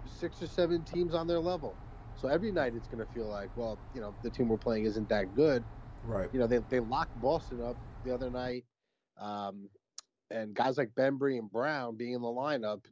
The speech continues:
Speaker 1: and chasing guys around helps.
Speaker 2: Hells yeah, man. Like, there's a stat going around that, you know, one of the, the, the,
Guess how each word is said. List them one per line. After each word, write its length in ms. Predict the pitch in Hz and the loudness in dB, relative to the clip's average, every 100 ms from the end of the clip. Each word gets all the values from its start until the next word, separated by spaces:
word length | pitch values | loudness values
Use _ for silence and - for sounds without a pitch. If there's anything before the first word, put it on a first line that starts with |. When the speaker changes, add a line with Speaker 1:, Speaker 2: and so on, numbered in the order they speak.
| _ | _
Speaker 1:
and 160 | 113 107 | -10 -6
chasing 400 | - 135 - 135 | 4 4 4 2
guys 220 | 131 127 | 4 4
around 300 | 123 147 131 | 4 2 2
helps. 380 | 135 156 - - - - - - - - - - | 0 -2 -4 -12 -12 -12 -12 -12 -12 -10 -10 -10
Speaker 2:
Hells 360 | - 127 120 107 | 0 6 6 8
yeah, 240 | 117 107 | 10 10
man. 260 | 98 107 104 | 10 6 6
Like, 180 | 107 98 - - - | 4 2 -4 -10 4
there's 200 | 123 123 | 8 8
a 60 | 113 | 6
stat 400 | - 151 139 98 | 10 12 12 10
going 240 | 123 120 | 6 8
around 360 | 113 117 117 113 | 8 10 8 8
that, 220 | 107 101 - 120 | 6 4 -2 -4
you 60 | |
know, 120 | 113 104 | 0 2
one 220 | 113 120 | 6 6
of 80 | 113 | 10
the, 280 | 113 107 - - - | 10 10 4 -8 -4
the, 380 | - 107 101 98 - 101 | 2 4 4 2 -2 0
the, 140 | 104 | 2